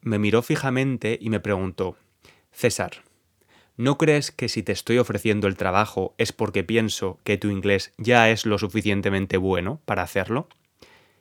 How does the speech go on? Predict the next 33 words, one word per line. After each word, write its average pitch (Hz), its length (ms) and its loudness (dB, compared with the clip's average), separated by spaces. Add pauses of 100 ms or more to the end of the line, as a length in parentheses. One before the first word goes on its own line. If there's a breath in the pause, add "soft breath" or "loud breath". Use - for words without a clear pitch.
(140 soft breath)
Y 107 80 -2
sí, - 300 0
ella 120 200 6
tenía 139 260 6
razón. 113 460 0 (400 soft breath)
En 107 80 -6
ese 113 140 -2
momento 156 600 2
yo, 131 420 0 (120)
como 98 200 -2
muchos 131 680 0 (500)
estudiantes 120 580 2
de 104 100 2
idiomas, 131 520 0 (320 loud breath)
subestimaba 117 840 0
mi 131 140 0
nivel. 110 400 -2 (540)
Subestimar 113 680 0
es 135 280 0
estimar 107 680 -2
el 113 140 -2
valor 101 380 0
de 98 160 0
algo 117 520 2 (260 soft breath)
o 113 140 0
de 107 140 4
alguien 117 300 0
por 104 220 -2
debajo 101 480 2
de 92 100 -4
su - 140 -6
valor 92 300 -2
real. 90 380 -6